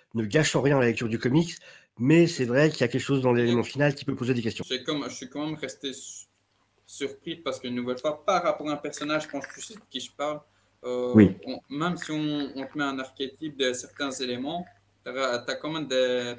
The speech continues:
Speaker 2: petits indices pour te faire, bah, aller sur une piste différente et puis tu te retrouves sur, euh, cette piste-là que tu, de mon côté, je, que j'a-, j'avais pas vu ou que je voulais peut-être pas plus croire que ça.
Speaker 1: Et puis vraiment, ce qui est ultra intéressant aussi avec Long Halloween,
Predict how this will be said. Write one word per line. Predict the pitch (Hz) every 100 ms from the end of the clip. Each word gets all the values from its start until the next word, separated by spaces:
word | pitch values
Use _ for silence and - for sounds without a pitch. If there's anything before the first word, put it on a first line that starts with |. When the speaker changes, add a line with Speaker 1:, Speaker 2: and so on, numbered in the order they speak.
| -
Speaker 2:
petits | 131
indices | 135 131 175 -
pour | 131 -
te |
faire, | - 143 143 - _ -
bah, | 123
aller | 135 160
sur | 165
une | 147 143
piste | 135 -
différente | 123 120 120 143 180 170 -
et |
puis | 117 - -
tu | -
te | 123
retrouves | 113 _ 156
sur, | 151 131 120
euh, | 120 117 _ _ _ - -
cette | 135 -
piste-là | - - 143 156
que | -
tu, | 139 127 123 120
de | 123
mon | 131 127
côté, | 139 147 147
je, | 131 135 123 101 -
que | 123
j'a-, | 123 123
j'avais | 120 131 120
pas | 127
vu | 127 139
ou | 139
que | 123
je |
voulais | 127 120
peut-être | 117 120 -
pas | 127
plus | - 131
croire | - - -
que | -
ça. | - - 180 - - - - -
Speaker 1:
Et | 156
puis | - 165
vraiment, | 180 202 226 - - - - - - _ - -
ce | -
qui | -
est | 165 -
ultra | 185 180 170
intéressant | 156 143 143 156
aussi | 143 - 139
avec | 123
Long | 120 113
Halloween, | 113 135 170